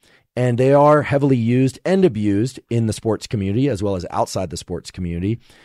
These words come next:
But there, of course, are many steroids that are not anabolic steroids that are also abused in sports. Today, we're not talking about drugs in sports,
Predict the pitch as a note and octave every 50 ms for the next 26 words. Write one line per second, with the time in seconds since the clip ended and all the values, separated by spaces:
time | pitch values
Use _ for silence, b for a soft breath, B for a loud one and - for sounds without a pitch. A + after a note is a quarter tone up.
0 | b b b - C3 B2 - - - A2+ C3+ C#3 C#3 B2+ - - D#3+ D3+ - -
1 | B2 B2+ A#2+ B2 B2+ C#3+ E3 E3+ E3+ D#3+ - - - D3 B2 A#2+ A#2+ A#2+ A2+ G#2+
2 | - - A2+ G#2 G#2+ G2+ G2+ G#2+ A#2 A#2 A2+ G#2+ - - G#2+ G#2+ G2+ F2 G#2 G#2+
3 | A2+ A#2 A2 - - - A2 G2+ G2 E2 - G#2 G2 G#2+ A2 A2+ A#2 A2+ - A#2
4 | F#2+ E2 D2 F2 E2+ E2+ E2 D2+ - F2+ D#2+ D#2 - - - E2+ C#2+ - - -
5 | - - D3 D#3+ E3+ D#3+ D3+ C3+ C3+ C3 - - - B2+ B2 - B2+ G#2 G#2 F#2+
6 | D2 D#2 F#2 G2+ F#2+ F#2+ F2 - F2+ E2+ D#2+ - - G2+ G#2+ A#2 A#2+ - -